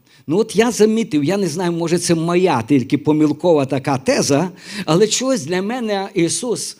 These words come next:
Навін — це завжди молода людина. Ну, от весь час, коли говориться це ім'я, м, при-, вважається це. І оце мій внук у дванадцять років, е, вийшов зі мною в серйозний духовний контакт,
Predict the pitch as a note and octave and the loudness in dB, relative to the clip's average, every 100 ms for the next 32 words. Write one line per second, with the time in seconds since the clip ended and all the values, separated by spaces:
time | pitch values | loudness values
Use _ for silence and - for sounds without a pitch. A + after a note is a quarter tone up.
0 | - D#3 C4 C4 G3+ F#3+ - - - F#3 | -10 -4 -2 -2 -2 -4 -12 -14 -2 0
1 | F3 B3 G#3 F3+ G#3 F#3+ F#3+ F3+ F3 E3 | 2 0 -2 -4 -4 -4 -2 0 0 0
2 | A2+ - - _ _ _ _ _ _ _ | -2 -8 -18 _ _ _ _ _ _ _
3 | _ _ - - - G3 A#3+ A#3+ - C#3+ | _ _ -20 -20 0 4 4 2 -6 2
4 | C#4+ B3+ - G#3+ - F#3 F3+ G3 G3 G#3 | 2 2 -2 -4 -2 4 6 6 6 4
5 | F3+ D#3 F3 C3 F3 G3 D#4+ B3+ D#3 G#3 | 4 2 0 2 0 2 2 4 2 0
6 | B2+ - - F3 C3 E3 F3 C#3 E3 F#3+ | -6 -16 -14 -2 0 0 -4 -4 -2 -2
7 | F#3 F3 B2+ F3+ D3+ A#3+ A#3 G#3+ G3+ G3 | -6 -6 0 0 0 2 2 2 2 0
8 | F#3+ D3+ C3 E3 D#3+ A#3 G#3 G3+ F3 A3+ | 2 2 2 2 2 2 4 4 4 4
9 | B3+ - D#3+ A#2+ F3+ G3+ G#3+ F#3 F3+ G#3 | 2 0 -4 0 2 2 4 4 4 4
10 | A3+ - E3 - - F3 F3+ - E3 C#3 | 4 4 4 2 -8 -12 -8 2 6 6
11 | C3+ C#3+ D3 C#3+ C3+ C3+ C#3+ C3+ E3+ C3+ | 6 4 4 2 -2 -6 -10 -8 2 4
12 | F3 - G#3 D3 E3 F#3+ F#3 E3 - D#3+ | 4 4 2 2 2 2 2 2 2 4
13 | E3+ F3+ E3 B2+ B2 C#3+ F3+ D#3+ C#3+ D#3 | 6 6 6 2 -2 -2 -2 0 0 0
14 | F3+ F#3+ C#4 - - - | -4 -4 -4 -4 -8 -18